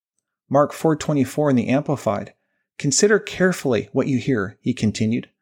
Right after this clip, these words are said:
"With the measure of attentiveness to the word you use, it will be measured to you. And even more, whoever has ears to hear will be given more.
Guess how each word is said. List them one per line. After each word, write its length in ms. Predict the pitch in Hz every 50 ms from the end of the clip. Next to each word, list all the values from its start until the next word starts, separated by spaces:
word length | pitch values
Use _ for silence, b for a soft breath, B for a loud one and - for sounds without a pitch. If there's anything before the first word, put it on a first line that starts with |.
| _ _
"With 200 | - 139 131 -
the 80 | 127 110
measure 440 | 113 127 147 180 185 208 202 190
of 200 | 180 - - 123
attentiveness 760 | 120 104 - - 160 156 160 - 151 143 151 151 147 151 -
to 160 | - - 139
the 100 | 117 117
word 440 | 107 104 120 127 135 139 139 139 - -
you 140 | 120 135
use, 420 | 151 139 117 113 110 110 104 - - _
it 60 | 135 127
will 100 | 123 120
be 140 | 123 113
measured 480 | 110 113 117 120 120 135 120 120 117 -
to 120 | - -
you. 360 | 110 110 113 104 98 104 127 - _ _ _ _ _ _ _ _ _ _ _ -
And 160 | 127 123 113
even 300 | - 156 160 165 170 151
more, 400 | 139 151 170 147 95 - - - _ _ _ _ _ _ _ _ _ _ _ _ _
whoever 340 | _ - 143 160 196 202 202
has 340 | 175 147 151 139 120 113 - -
ears 280 | 135 131 147 170 160 -
to 100 | - 170
hear 440 | 160 - - 123 107 98 95 107 - _ _ _ _ _ _
will 120 | 131 127
be 160 | 120 131 120 117
given 340 | 113 135 131 127 139 127
more. 400 | 120 117 117 110 98 101 107 -